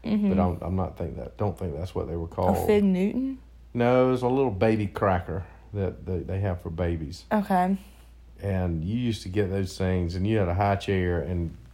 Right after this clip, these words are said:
Speaker 2: first you were really messy, like a lot of babies, I reckon, but you would throw your food everywhere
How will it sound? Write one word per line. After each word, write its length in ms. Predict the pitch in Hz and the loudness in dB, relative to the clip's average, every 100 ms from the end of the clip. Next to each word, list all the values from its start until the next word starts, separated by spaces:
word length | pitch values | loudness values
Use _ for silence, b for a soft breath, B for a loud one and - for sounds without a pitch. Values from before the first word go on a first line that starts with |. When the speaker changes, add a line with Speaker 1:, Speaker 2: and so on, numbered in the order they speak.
| - | -4
Speaker 2:
first 300 | 110 107 - | -2 -2 -2
you 120 | 104 | -2
were 60 | 87 | 0
really 240 | 98 104 | 2 2
messy, 480 | 107 104 98 95 95 - - b b b b b b b - - - - - 92 | 2 0 0 -2 -6 -8 -20 b b b b b b b -20 -20 -20 -20 -12 -6
like 160 | 92 | -2
a 60 | 95 | 2
lot 220 | 98 90 | 2 2
of 100 | 90 - - - | 0 -6 -16 -2
babies, 320 | 98 87 87 | 0 0 0
I 60 | 82 | 0
reckon, 380 | 85 85 82 | -2 -2 -4
but 140 | 82 - - - - - - - - - | -4 -6 -12 -20 -20 -20 -20 -20 -20 -6
you 120 | 113 | -2
would 140 | 101 82 | -2 0
throw 160 | 98 | 0
your 140 | 104 95 | 0 -2
food 300 | 101 101 92 | -2 0 0
everywhere 680 | 90 87 85 85 85 87 | 0 0 -2 -2 -2 -4